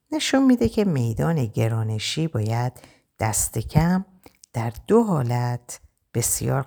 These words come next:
قوی باشه: حفره‌های سیاه و انفجار بزرگ. در چنین میدان‌های نیرومندی،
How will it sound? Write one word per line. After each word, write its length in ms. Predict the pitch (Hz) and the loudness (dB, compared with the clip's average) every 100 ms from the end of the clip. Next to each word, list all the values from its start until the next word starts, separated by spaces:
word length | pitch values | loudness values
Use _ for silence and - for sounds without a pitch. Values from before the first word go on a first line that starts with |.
| - | -6
قوی 340 | 104 107 110 | -4 -2 -2
باشه: 380 | 107 117 - - _ _ _ _ _ _ _ _ _ _ _ _ - | -4 -8 -8 -10 _ _ _ _ _ _ _ _ _ _ _ _ 0
حفره‌های 720 | 110 - 107 101 113 120 127 | 0 0 -2 0 0 0 -2
سیاه 800 | - - 104 113 151 190 196 - - | -2 -2 0 0 2 0 -4 -4 -4
و 80 | 104 | -2
انفجار 760 | 113 104 - 107 135 156 190 | -4 -6 -6 -4 -4 -2 -2
بزرگ. 800 | 190 - 110 107 104 - _ _ _ _ _ _ _ _ _ _ _ _ _ | -4 -4 -4 -2 -4 -6 _ _ _ _ _ _ _ _ _ _ _ _ _
در 160 | 294 294 | 0 0
چنین 340 | - 226 208 | 4 4 4
میدان‌های 880 | 190 170 147 143 143 131 147 143 147 | 4 4 2 2 0 0 -2 0 0
نیرومندی، 1120 | 139 131 120 123 - 127 156 160 165 160 151 | 0 -2 -4 -6 -2 0 0 0 0 0 -2